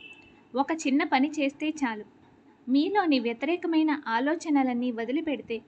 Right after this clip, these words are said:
మీకు సహజంగా ఉండే ఆరోగ్య స్థితి బయటికి వస్తుంది. అప్పుడు మీ శరీరమే తన వ్యాధిని నయం చేసుకుంటుంది. మూత్రపిండాలు తిరిగి చక్కగా పనిచేయడం చూశాను.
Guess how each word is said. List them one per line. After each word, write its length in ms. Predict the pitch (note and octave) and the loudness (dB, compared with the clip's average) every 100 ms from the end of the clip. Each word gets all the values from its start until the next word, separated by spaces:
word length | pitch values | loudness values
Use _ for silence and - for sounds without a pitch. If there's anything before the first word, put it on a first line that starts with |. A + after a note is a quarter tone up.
| _ _ - C4+ | _ _ -6 -2
మీకు 280 | D#4+ D#4+ | 0 0
సహజంగా 600 | D4 C4+ C4 C#4+ F4 F4 | 0 2 2 2 -2 0
ఉండే 380 | E4 C4 B3 B3 - | 4 4 4 -2 -4
ఆరోగ్య 460 | B3 C4 F4+ F#4+ E4+ | 0 2 0 -2 -4
స్థితి 340 | E4 D4 C#4 | -6 -8 -6
బయటికి 420 | B3 A#3+ B3 E4 D#4 | -2 -2 -4 -4 -4
వస్తుంది. 440 | C4 - A#3 G#3+ - _ - - - _ - _ C4+ | -4 -6 -8 -8 -16 _ -20 -20 -20 _ -20 _ -2
అప్పుడు 300 | C#4+ E4 D4 | 0 2 6
మీ 220 | C#4 C#4 | 6 4
శరీరమే 680 | C#4 A#3 D4 G4 D4 A#3+ B3 C4+ | 2 0 0 0 0 -2 -2 0
తన 120 | C4+ | 2
వ్యాధిని 600 | C4 A#3 A#3+ C#4+ D#4 D4 | 2 0 0 0 2 2
నయం 280 | C4+ A#3 C#4 | 2 2 0
చేసుకుంటుంది. 680 | D#4+ C4+ - B3+ B3 A3 G#3 - - - _ _ _ - - - - - - - | 0 -4 -2 -6 -4 -8 -10 -16 -20 -20 _ _ _ -20 -20 -20 -20 -20 -20 -2
మూత్రపిండాలు 800 | C4 D4 D#4 G#4+ F4 C#4+ D4 D4+ | 0 0 0 0 4 6 6 4
తిరిగి 280 | D4+ C4+ C4+ | 0 -2 -2
చక్కగా 460 | C4+ B3+ D4 D#4+ C4+ | -2 -4 -2 -2 0
పనిచేయడం 580 | C4+ B3+ C#4 B3 C#4+ E4+ | 0 -2 -2 -2 -2 -2
చూశాను. 360 | C4 C4+ A3 | -2 -2 -6